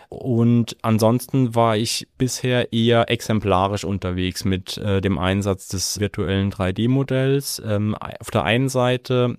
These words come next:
hatten wir mal eine Situation, wo es drum ging,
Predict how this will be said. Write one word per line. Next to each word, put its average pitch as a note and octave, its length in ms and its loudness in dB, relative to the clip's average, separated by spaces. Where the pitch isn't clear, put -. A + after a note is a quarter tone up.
hatten A2+ 360 -4
wir A2 80 0
mal G#2+ 180 0
eine A2 140 0
Situation, G#2+ 920 -4
wo A2 60 -4
es G#2 100 -8
drum G#2 220 -4
ging, A2 320 0